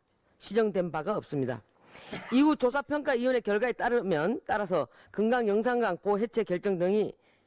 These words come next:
이루어졌습니다. 특히 보호 평가 결과에 중요한 영향을 끼친 설문조사 절차에서는 새로 조사를 진행하지 않고 조사평가위가 이전에 다른 목적으로 진행된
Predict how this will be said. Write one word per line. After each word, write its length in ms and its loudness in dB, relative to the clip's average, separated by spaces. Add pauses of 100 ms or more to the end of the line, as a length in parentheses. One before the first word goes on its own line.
(360)
이루어졌습니다. 840 0 (580)
특히 440 0 (140)
보호 400 4 (520)
평가 320 0
결과에 500 2 (160)
중요한 500 2
영향을 320 2
끼친 380 -2 (320)
설문조사 760 2
절차에서는 720 -2 (320)
새로 380 2
조사를 400 0
진행하지 420 0
않고 440 0 (400)
조사평가위가 1700 -2 (100)
이전에 300 0
다른 240 -2
목적으로 400 -2
진행된 540 0